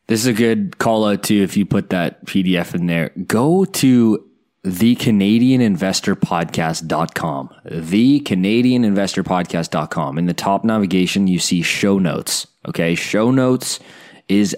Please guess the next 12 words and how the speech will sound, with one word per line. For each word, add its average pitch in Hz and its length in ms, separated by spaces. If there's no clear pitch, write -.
money. 95 800
We're 95 300
adding 101 380
all 123 800
of 98 140
our 98 340
notes 92 540
here 95 500
for 104 480
topics 104 500
that 85 160
were 87 240